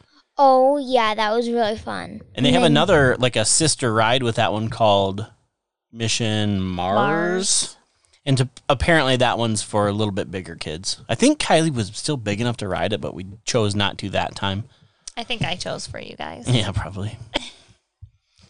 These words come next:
Speaker 2: You were scared for her?
Speaker 1: Hmm.
Speaker 3: So what, what did you think about it, Kylie?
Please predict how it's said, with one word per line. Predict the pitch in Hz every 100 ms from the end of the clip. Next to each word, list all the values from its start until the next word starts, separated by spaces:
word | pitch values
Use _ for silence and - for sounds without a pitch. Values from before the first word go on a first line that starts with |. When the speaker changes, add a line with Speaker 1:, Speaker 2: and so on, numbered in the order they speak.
| -
Speaker 2:
You | 104
were | 98
scared | 98 - 98 101
for | 104
her? | 104 104 113 - _ _ _ _ _ -
Speaker 1:
Hmm. | 285 285 277 269 262
Speaker 3:
So | 247 - 254
what, | 240 233 -
what | 220 247 240
did | 226
you | 247
think | 226
about | 220 214
it, | 185
Kylie? | 190 185 190